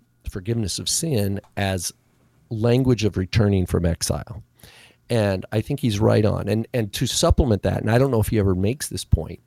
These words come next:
and I, he probably doesn't, because he usually doesn't get into the <clears throat> intricacies of the Masorah. But we know from the Aleppo Codex and from the Leningrad Codex, we know from, uh, the, the Tiberian Masoretic tradition,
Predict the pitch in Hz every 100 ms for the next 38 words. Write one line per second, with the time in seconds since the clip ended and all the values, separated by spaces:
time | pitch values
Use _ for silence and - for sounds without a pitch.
0 | - 98 98 101 - 117 131 101 85 113
1 | 90 - 95 110 107 147 160 104 101 95
2 | 98 98 95 - 87 80 - - _ -
3 | 95 - 95 - 92 87 82 80 85 107
4 | 98 80 92 - _ - - - - _
5 | - 117 139 123 113 113 139 175 - -
6 | 107 101 98 95 95 - _ _ 95 92
7 | 110 - 123 - 123 117 110 104 - -
8 | - 95 90 87 85 98 113 110 107 104
9 | - 98 98 98 - 104 110 127 123 110
10 | 90 - _ _ _ _ 95 - - 120
11 | 87 - _ - 87 - 98 98 147 139
12 | 107 113 120 101 95 92 - 87 120 123
13 | 87 82